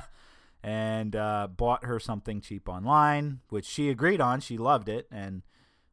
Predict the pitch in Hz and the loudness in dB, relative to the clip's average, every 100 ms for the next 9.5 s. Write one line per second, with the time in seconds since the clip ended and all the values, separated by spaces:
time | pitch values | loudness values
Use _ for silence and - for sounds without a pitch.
0 | - 95 - 87 - 85 82 82 87 - | -10 -8 -8 -12 -12 -12 -12 -12 -16 -20
1 | - 82 76 73 - _ _ _ _ _ | -18 -16 -14 -16 -20 _ _ _ _ _
2 | - - - - - - - - - - | -20 -18 -16 -16 -12 -10 -10 -8 0 0
3 | - - - - - - - - - - | 0 -10 -12 -12 -14 -16 -18 -20 -20 -20
4 | - - - 113 104 104 98 95 92 78 | -20 -10 -4 -2 0 -2 -4 -6 -8 -10
5 | - - - 107 110 113 95 104 - - | -14 -14 -8 -6 -4 -6 -4 -6 -6 -10
6 | 104 98 101 95 92 92 - 87 92 95 | -10 -8 -8 -10 -10 -12 -14 -12 -10 -10
7 | 90 - 87 87 82 80 82 80 82 - | -12 -16 -16 -14 -14 -14 -14 -16 -16 -14
8 | 80 53 87 87 - 92 90 90 82 87 | -14 -14 -16 -14 -10 -10 -8 -10 -10 -12
9 | - 92 87 - 95 | -10 -10 -10 -12 -12